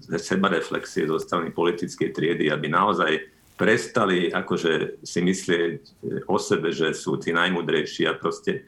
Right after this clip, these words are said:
naozaj, naozaj proste dať, dať šancu a príležitosť tým ľuďom. No lenže keď sa zase pozrieme, e, teraz, čo sa deje, že, že práve to, čo sa deje, je na-, je, je opak, hej, aj u nás, aj v Maďarsku, aj všade, hej, aj v Amerike, že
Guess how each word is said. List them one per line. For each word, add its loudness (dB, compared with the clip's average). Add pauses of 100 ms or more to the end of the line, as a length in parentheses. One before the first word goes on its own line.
(160)
naozaj, 2 (360)
naozaj 4
proste -2
dať, 2
dať 0
šancu 0
a 0
príležitosť 0 (240)
tým 2
ľuďom. 4 (360)
No 4
lenže 4
keď 2
sa 0
zase 0
pozrieme, 4 (260)
e, 0
teraz, 2
čo 0
sa 0
deje, 4
že, 4 (100)
že 0
práve 6 (240)
to, 0
čo 0
sa 0
deje, 6
je 0
na-, 4
je, 2
je -2
opak, 2
hej, 2
aj 0
u 0
nás, 0
aj 2
v -2
Maďarsku, -2
aj 2
všade, -2 (440)
hej, 2 (220)
aj -2
v -4
Amerike, 2 (280)
že -2